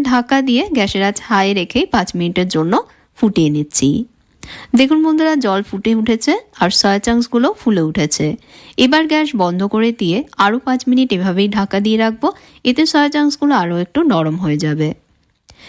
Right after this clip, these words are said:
এভাবে পাঁচ মিনিট রাখবার পর এখন এগুলোকে জল থেকে তুলে নেব। জল থেকে তুলে নেবার পর আলুগুলোকে আমি বড় টুকরোই কেটেছি আর সয়া চাংসের জল চিপে ফেলে দিয়েছি। আমি আলুগুলোকে একটু বড় করে কেটেছি,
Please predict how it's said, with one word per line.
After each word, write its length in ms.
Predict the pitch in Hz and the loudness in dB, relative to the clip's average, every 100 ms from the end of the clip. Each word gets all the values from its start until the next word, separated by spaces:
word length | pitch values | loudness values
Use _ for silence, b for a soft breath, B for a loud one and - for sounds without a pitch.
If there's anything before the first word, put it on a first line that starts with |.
| B 254 | B 0
এভাবে 260 | 285 330 339 269 | 2 2 0 -2
পাঁচ 160 | 240 262 | -2 0
মিনিট 200 | 262 269 269 | 2 2 2
রাখবার 340 | 180 170 185 196 - | 0 0 -2 -2 -2
পর 180 | 165 269 - 180 | -2 -2 -2 -4
এখন 160 | 202 247 | 0 0
এগুলোকে 320 | 254 254 254 262 208 | 2 2 0 0 0
জল 160 | 165 160 | -2 -2
থেকে 160 | 196 311 - | 0 0 0
তুলে 200 | 196 156 | 0 0
নেব। 140 | 151 156 160 - _ _ _ B B B 233 | 0 -2 -4 -6 _ _ _ B B B 2
জল 180 | 262 262 277 | 4 0 -2
থেকে 140 | 320 339 | -2 -2
তুলে 180 | 330 302 302 | 0 2 2
নেবার 240 | 311 302 302 | 2 0 0
পর 100 | 302 185 | 0 0
আলুগুলোকে 400 | 180 185 196 226 | -2 -4 -4 0
আমি 100 | 226 240 185 | 0 0 0
বড় 140 | 175 175 | -2 -2
টুকরোই 320 | 180 196 220 | -2 0 0
কেটেছি 340 | 226 226 233 - - | -2 -2 -2 -2 0
আর 80 | 175 196 | 0 0
সয়া 220 | - 226 233 | 0 0 0
চাংসের 320 | 277 277 294 254 | 0 0 2 2
জল 160 | 180 170 | 2 -2
চিপে 220 | 165 185 403 - _ | -4 -4 -4 -4 _
ফেলে 220 | - 226 190 | 0 2 2
দিয়েছি। 360 | 156 147 - 160 190 - _ _ _ _ _ _ _ b b b b | 0 -2 0 -2 -2 -8 _ _ _ _ _ _ _ b b b b
আমি 200 | - 247 302 | 0 2 2
আলুগুলোকে 400 | 294 302 320 330 330 | 2 2 0 0 0
একটু 120 | 320 285 | 0 2
বড় 140 | 196 185 | 2 0
করে 140 | 190 233 | -2 -2
কেটেছি, 300 | 254 262 262 | -2 -2 0